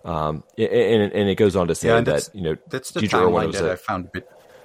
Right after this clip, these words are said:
Speaker 1: was just gonna, I was just gonna say that Deidre Irwin was an amazing friend through this whole process, and if you weren't already a fan of hers, like, you read this and you're like, "You know
Speaker 2: Mm-hmm.
Speaker 1: what? You know, at lea-, you know,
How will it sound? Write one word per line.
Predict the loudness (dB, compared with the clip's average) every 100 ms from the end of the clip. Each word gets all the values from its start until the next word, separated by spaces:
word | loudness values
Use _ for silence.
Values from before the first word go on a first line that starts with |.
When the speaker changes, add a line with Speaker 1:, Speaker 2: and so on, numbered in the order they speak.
| -20 -20 -20 -20 -20 _ _ _ _ _ _ _ 0
Speaker 1:
was | 0 -2
just | -8
gonna, | -4
I | -2
was | -2
just | -4
gonna | -2 -2
say | 0 -2
that | -2
Deidre | -6 -2
Irwin | 0 2 0
was | -2
an | -2
amazing | 0 -2 -4
friend | -4 -6
through | -6 -12
this | -8
whole | -6
process, | -4 -6 -4 -10 -8
and | -8
if | -8 -6
you | -2
weren't | -2 2
already | 0 2 -2 -4
a |
fan | -4 -4 -2
of |
hers, | -2 -2 -2 -4
like, | -6
you | -6
read | -6 -2
this | -4
and | -2
you're | -6
like, | -4
"You | -2
know | 2
Speaker 2:
Mm-hmm. | 0
Speaker 1:
what? | -2 -8
You |
know, | -6 -4
at |
lea-, | -4 -6 -6
you |
know, | -4